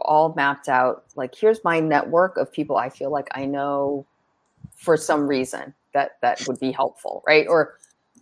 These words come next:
you know, people I know well, people I don't know as well. And then you look at your maps together, you probably cover a lot of ground. And then you can identify, actually, where's our gaps? Like, nobody's paying attention to this population.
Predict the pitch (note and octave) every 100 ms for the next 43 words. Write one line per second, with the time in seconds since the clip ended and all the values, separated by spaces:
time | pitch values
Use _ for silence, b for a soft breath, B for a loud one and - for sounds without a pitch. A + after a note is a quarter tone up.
0 | _ G3 D3 F#3+ F3 E3 D#3+ D#3 D3 C#3+
1 | C#3+ C#3+ E3 D#3 C#3+ D3 B2 C#3+ C3+ -
2 | C3+ - D3 D3 D3+ C3+ _ _ - D3+
3 | D3 D3+ D3 - C3 C3+ C3+ - - C#3
4 | B2 C3 A#3+ D#4+ B3+ F3+ C3 B2 G#3 -
5 | F3 F3 C#3 B2+ A#2+ A2+ - - B2 A3+
6 | C4+ _ _ _ _ _ F3 F#3 F#3+ G3
7 | E3 D#3+ D3+ D3+ D3+ C#3 C#3+ E3 - C#3
8 | D#3 A3 C#4 F#3 C#3 - - C#3 D#3 -
9 | - - - - _ - - _ - C#3
10 | E3+ F3+ B3 A#3 - A3 G#3 G3 F#3+ F#3+
11 | F#3+ E3+ E3+ - - - - - - -
12 | - -